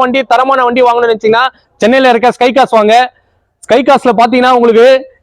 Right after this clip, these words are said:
இயர் எண்ட் டிஸ்கவுண்ட் போகுது. So இந்த வண்டிங்க இல்லாம, இது இல்லாம வேற வண்டிங்க நம்ம கிட்ட இருக்கு. நீங்க நம்ம கிட்ட வண்டி எடுத்தீங்கன்னா ஒரு சின்ன செலவு கூட பண்ண தேவையில்ல. இங்க இருக்க வண்டி எல்லாமே பாத்தீங்கன்னா வண்டி எடுத்தீங்கன்னா டைரக்டா லோடு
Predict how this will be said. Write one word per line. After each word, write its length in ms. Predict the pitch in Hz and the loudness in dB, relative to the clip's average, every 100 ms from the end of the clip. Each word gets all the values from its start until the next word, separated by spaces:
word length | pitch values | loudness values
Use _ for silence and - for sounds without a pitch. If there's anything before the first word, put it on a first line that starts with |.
| 175 | 0
இயர் 180 | 277 285 | 2 2
எண்ட் 140 | 262 202 | 2 0
டிஸ்கவுண்ட் 320 | 226 294 269 | 0 0 0
போகுது. 200 | 226 214 254 247 | 2 2 2 2
So 60 | 233 226 | 0 2
இந்த 120 | 226 233 | 2 0
வண்டிங்க 280 | 254 285 262 247 | 0 0 0 2
இல்லாம, 380 | 269 269 262 285 208 | 2 2 2 0 0
இது 80 | 208 233 | 0 2
இல்லாம 260 | 254 269 254 | 2 2 2
வேற 80 | 240 | 2
வண்டிங்க 240 | 233 247 254 | 2 0 0
நம்ம 140 | 226 233 | 0 2
கிட்ட 120 | 240 | 2
இருக்கு. 220 | 233 220 254 - - | 0 0 0 -2 -4
நீங்க 120 | 175 196 | 0 0
நம்ம 140 | 202 208 | 0 0
கிட்ட 120 | 254 | 0
வண்டி 140 | 240 269 | 0 0
எடுத்தீங்கன்னா 320 | 254 220 220 247 226 | 0 0 0 2 2
ஒரு 80 | 202 233 | 0 0
சின்ன 260 | 269 302 - | 0 0 0
செலவு 200 | 254 277 | 2 2
கூட 100 | 269 247 | 2 0
பண்ண 120 | 247 247 | -2 0
தேவையில்ல. 200 | 226 247 | 2 2
இங்க 100 | 233 | 2
இருக்க 140 | 240 262 | 0 2
வண்டி 140 | 247 247 | 2 2
எல்லாமே 240 | 233 247 262 226 | 2 2 0 0
பாத்தீங்கன்னா 360 | 220 220 226 262 214 _ 175 | -2 0 0 0 -4 _ -2
வண்டி 180 | 247 262 | 0 0
எடுத்தீங்கன்னா 320 | 240 226 269 220 | 0 0 -2 2
டைரக்டா 320 | 226 247 240 269 | 2 2 0 2
லோடு 180 | 254 254 | 2 4